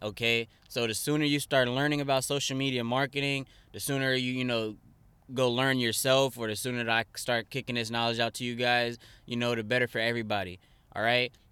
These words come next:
But that leads me into my second point. If you have an iPhone, I O S fourteen, the update is going to add a tracker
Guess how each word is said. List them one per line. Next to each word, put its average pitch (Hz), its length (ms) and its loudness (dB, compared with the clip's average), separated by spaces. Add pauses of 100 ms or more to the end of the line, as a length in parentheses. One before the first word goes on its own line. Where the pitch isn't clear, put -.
But 143 300 4 (240)
that 131 160 0
leads 147 240 0
me 143 100 -2
into 135 160 -6
my 123 160 0
second 143 440 -2
point. 120 380 -4 (360)
If - 140 -12
you 143 100 2
have 175 140 6
an 170 100 6
iPhone, 123 800 0 (540)
I 131 200 6
O 165 100 4
S 156 200 2
fourteen, 139 880 0 (140)
the 127 80 -6
update 127 560 0 (260)
is 117 480 -2 (100)
going 143 280 0
to 131 140 -4
add 127 180 2
a 117 100 2
tracker 131 720 0